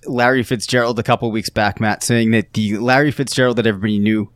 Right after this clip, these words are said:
was gone. I understand that he did not play this weekend, but I wanted to bring him up on the podcast because as I was writing articles last week, I realized that there are some encouraging signs for Fitzgerald, and it's possible that he could be available for people. So I kinda wanna get your opinion here.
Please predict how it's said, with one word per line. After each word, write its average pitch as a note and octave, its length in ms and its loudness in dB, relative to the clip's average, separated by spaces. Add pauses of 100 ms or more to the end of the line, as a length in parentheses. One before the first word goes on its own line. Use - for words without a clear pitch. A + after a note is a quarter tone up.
was A2 200 -4
gone. G#2 340 0
I A2+ 200 -2
understand C#3+ 680 2
that A2 80 -2
he A#2 100 -4
did A2+ 120 -2
not B2+ 260 0
play B2+ 140 0
this A2 240 -2
weekend, A#2 340 0
but G#2+ 100 0
I A2+ 100 2
wanted C#3 320 2
to A#2 60 -6
bring B2 180 2
him A2+ 160 2
up - 280 0
on A#2+ 200 2
the G#2+ 60 -2
podcast A2+ 540 0
because A2+ 380 2 (440)
as C3 160 4
I C#3+ 80 4
was C#3 160 -2
writing C#3+ 300 2
articles B2+ 400 0
last A#2 340 0
week, A2+ 280 -4
I A2+ 80 2
realized C3 460 2
that B2 120 0
there A#2+ 240 0
are C3 160 4
some A#2+ 320 0
encouraging A2+ 640 -2
signs A#2 400 0
for C3+ 100 -6
Fitzgerald, C#3 720 -2 (380)
and C#3+ 120 2
it's B2+ 140 -4
possible C3+ 540 2
that G#2 100 -4
he A2+ 160 0
could A#2+ 240 -2
be A#2 140 2
available G2+ 460 -2
for F#2+ 120 -6
people. F#2 300 -6
So G2+ 100 -4
I A#2 160 -2
kinda C3+ 260 -2
wanna A#2 220 0
get A2 160 -2
your A2 160 -2
opinion F#2+ 400 -4
here. E2+ 300 -6